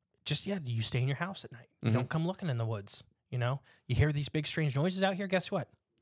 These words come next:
Speaker 1: You're gonna get your face slashed.
Speaker 2: Yeah, exactly.
Speaker 1: Uh, very cartel-esque. But these creatures are being seen by dozens, if not hundreds, of eyewitnesses as being seven foot tall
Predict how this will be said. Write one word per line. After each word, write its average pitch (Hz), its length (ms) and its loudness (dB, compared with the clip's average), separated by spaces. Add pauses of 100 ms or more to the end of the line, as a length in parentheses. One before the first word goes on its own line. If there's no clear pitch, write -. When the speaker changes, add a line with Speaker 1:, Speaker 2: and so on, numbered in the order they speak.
(420)
Speaker 1:
You're 135 120 2
gonna 143 100 4
get 147 140 -2
your 156 80 -2
face 202 220 2
slashed. - 460 -4
Speaker 2:
Yeah, 104 220 2
exactly. 98 540 -2 (580)
Speaker 1:
Uh, 135 100 4
very 175 220 2
cartel-esque. 156 840 0 (1800)
But 214 280 10
these 143 180 0
creatures 135 380 0
are 117 60 -2
being 131 200 2
seen 131 260 2
by 120 140 4
dozens, 139 500 2
if 131 120 -2
not 131 120 0
hundreds, 127 320 -2
of 190 60 0
eyewitnesses 143 720 -2 (120)
as 123 240 0
being 120 340 0 (580)
seven 131 320 0
foot - 200 -4
tall 160 420 2